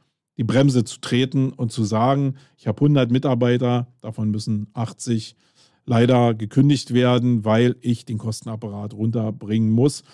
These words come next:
und ich nicht sehe, dass in der nahen Zukunft ich das in irgendeiner Form kompensieren kann. Auch Wirtschaftshilfen werden wir nicht so richtig erwarten können, weil der Staat schon relativ ausgebrannt ist durch die Corona-Hilfen. Ich glaube da also nicht daran, wenn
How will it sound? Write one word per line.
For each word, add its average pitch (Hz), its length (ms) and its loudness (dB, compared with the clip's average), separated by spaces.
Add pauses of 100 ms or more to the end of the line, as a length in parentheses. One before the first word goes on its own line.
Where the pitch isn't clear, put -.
(180)
und 117 160 -2
ich 107 120 -2
nicht 135 220 2
sehe, 123 340 4
dass 110 340 -2
in 110 160 -4
der 107 100 0
nahen 131 320 0
Zukunft 127 560 -2
ich 113 120 -12
das 110 200 -6
in 110 80 -4
irgendeiner 127 440 -2
Form 117 340 -2 (280)
kompensieren 123 680 2
kann. 170 320 2 (380)
Auch 139 220 2
Wirtschaftshilfen 151 840 2
werden 143 160 2
wir 139 100 4
nicht 135 140 0
so 135 100 -2
richtig 135 300 -2
erwarten 127 480 0
können, 135 280 -2
weil 120 120 0
der 113 100 0
Staat 123 380 -2
schon 120 300 -2 (280)
relativ 123 380 0
ausgebrannt 117 640 -2
ist 117 160 -4
durch 113 140 -4
die - 80 -14
Corona-Hilfen. 127 800 0
Ich 117 180 -12
glaube 123 380 0
da 113 140 -2
also 113 200 -2
nicht 113 180 -2
daran, 113 420 -2 (840)
wenn 113 300 4